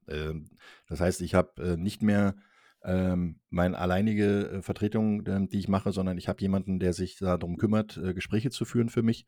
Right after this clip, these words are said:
mit wem ich dann vielleicht nächstes Jahr zusammen- oder nächste Saison zusammenarbeite. Ähm, und deshalb, äh, konnte ich mich komplett auf die Saison konzentrieren und hab gesagt, ich arbeite bis zum letzten Tag, wenn ich eingesetzt werde, für Pro sieben. Die kriegen auch hundert Prozent meiner Leistung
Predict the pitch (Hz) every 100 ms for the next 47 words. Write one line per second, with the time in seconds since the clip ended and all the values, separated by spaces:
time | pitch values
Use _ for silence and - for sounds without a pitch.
0 | - - _ _ _ 101 95 92 95 104
1 | 104 - 98 95 101 95 95 95 98 92
2 | 92 87 90 87 110 101 78 76 78 -
3 | - 78 78 82 98 110 98 101 101 101
4 | 98 101 _ _ _ _ _ 87 87 87
5 | - 92 92 92 - 95 92 - 92 87
6 | 90 - - - 101 - 104 - 95 90
7 | 92 - 90 82 90 95 90 85 85 90
8 | 98 90 87 85 85 80 _ 64 - -
9 | _ _ 78 85 - - 104 110 110 -
10 | 107 104 - 95 - 104 - 95 - 104
11 | 101 92 - 95 98 92 - _ _ -
12 | 104 - 98 143 147 110 - 107 101 -
13 | - - 117 104 - - 98 95 87 90
14 | 110 - 110